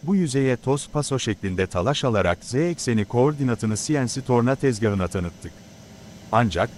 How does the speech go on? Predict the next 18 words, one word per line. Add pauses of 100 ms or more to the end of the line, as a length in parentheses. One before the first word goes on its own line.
sektörde
karşılaşabileceğiniz
farklı
yöntemlerden
de
bahsetmek
istiyorum. (440)
Örneğin, (220)
alın
kısmı
kaba
olan
iş
parçalarında, (260)
referans
yüzeyi
oluşturmak
için